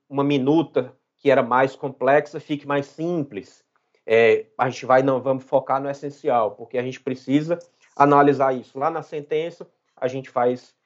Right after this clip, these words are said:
ah, uma análise com mais cuidado, por exemplo. Enfim,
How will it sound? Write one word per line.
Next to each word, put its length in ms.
ah, 320
uma 300
análise 320
com 100
mais 180
cuidado, 520
por 160
exemplo. 320
Enfim, 380